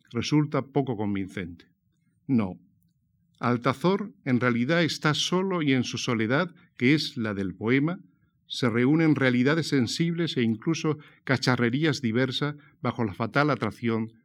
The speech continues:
de la muerte. Al mismo tiempo, el poema es un juego,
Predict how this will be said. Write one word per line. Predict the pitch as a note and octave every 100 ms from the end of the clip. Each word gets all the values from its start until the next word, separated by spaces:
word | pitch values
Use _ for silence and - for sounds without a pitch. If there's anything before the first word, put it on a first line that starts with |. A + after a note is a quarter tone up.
| _ -
de | A2
la | G#2
muerte. | G2+ F#2 - G#2+ _ _ _ _ _ _ _ _ _ _ _ _ _
Al | - A#2+
mismo | E3+ F3+ E3+
tiempo, | C#3+ C#3 C3+ D3 E3+ - -
el | A#2 A2
poema | B2 C#3+ D3+ C#3
es | D#3
un | C#3
juego, | - C3+ G2 F2+ E2+